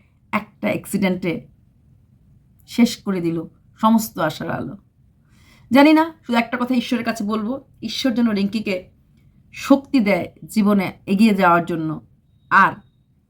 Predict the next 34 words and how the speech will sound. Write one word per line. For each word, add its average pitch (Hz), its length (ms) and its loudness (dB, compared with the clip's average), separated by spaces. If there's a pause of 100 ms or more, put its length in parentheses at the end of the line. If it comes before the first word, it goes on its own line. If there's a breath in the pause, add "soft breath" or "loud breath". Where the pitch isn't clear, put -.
(240)
আর 233 280 8 (400)
আরও 247 280 4
বেশি 262 360 -2
যুদ্ধ 196 280 -2
করে 233 380 -4 (280)
জয়ী 214 300 6
হওয়ার 165 280 4
জন্য। 160 420 -8 (640)
এটুকুনি 233 420 4
রাখলাম। 202 340 0 (960)
তোমাদের 277 340 -2
কাছে, - 180 -2
সবার 226 240 2
কাছে 233 180 0
রিকোয়েস্ট, 247 520 0 (160)
যারা 175 240 0
থাকো 202 360 2
শোভাবাজারের 208 580 4
কাছে, 202 340 -2 (200)
পারলে 185 280 2
ওইখানে 202 340 2
যেও। 226 280 2 (520 soft breath)
যারা 202 680 4
চাও 269 360 6
ওকে 202 200 -8
সাহায্য 214 460 -2
করতে, 240 300 -8
ওর 202 60 -4
চ্যানেলে 196 400 0
গিয়ে 202 120 0
সাহায্য 196 360 2
হতে 202 120 0
লিখে 226 240 4
রেখো। 269 300 0